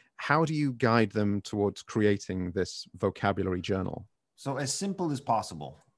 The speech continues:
Speaker 2: Um, the word, the part of speech, the meaning in Japanese,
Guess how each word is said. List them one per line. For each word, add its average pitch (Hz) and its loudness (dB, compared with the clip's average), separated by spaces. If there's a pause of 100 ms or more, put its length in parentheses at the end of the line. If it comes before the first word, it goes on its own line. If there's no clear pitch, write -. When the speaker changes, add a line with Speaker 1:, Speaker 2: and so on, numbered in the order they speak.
(140)
Speaker 2:
Um, 85 -4 (300)
the 107 -8
word, 135 -2 (200)
the - -20
part 127 0
of 120 -10
speech, - -8 (400)
the 90 -12
meaning 110 -4
in 101 -4
Japanese, 92 -6